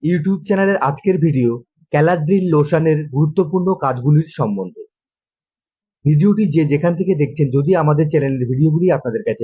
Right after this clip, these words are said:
ভালো লেগে থাকে, তাহলে সাবস্ক্রাইব বাটনটি প্রেস করে আজ থেকে আপনিও আমাদের চ্যানেলের সদস্য হতে পারেন। আসুন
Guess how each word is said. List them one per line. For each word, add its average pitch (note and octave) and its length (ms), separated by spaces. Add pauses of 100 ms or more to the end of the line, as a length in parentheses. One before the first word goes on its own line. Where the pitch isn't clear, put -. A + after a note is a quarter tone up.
ভালো B2+ 220
লেগে D#3+ 320
থাকে, B2+ 260 (540)
তাহলে C#3 340 (720)
সাবস্ক্রাইব F#3 440
বাটনটি C#3+ 420
প্রেস D3+ 320
করে E3+ 200 (320)
আজ D3 200
থেকে D3+ 200 (120)
আপনিও F#3 340 (120)
আমাদের C3+ 280
চ্যানেলের A#2+ 400 (440)
সদস্য C3+ 360 (120)
হতে C3+ 220
পারেন। F2+ 260 (2000)
আসুন D3+ 360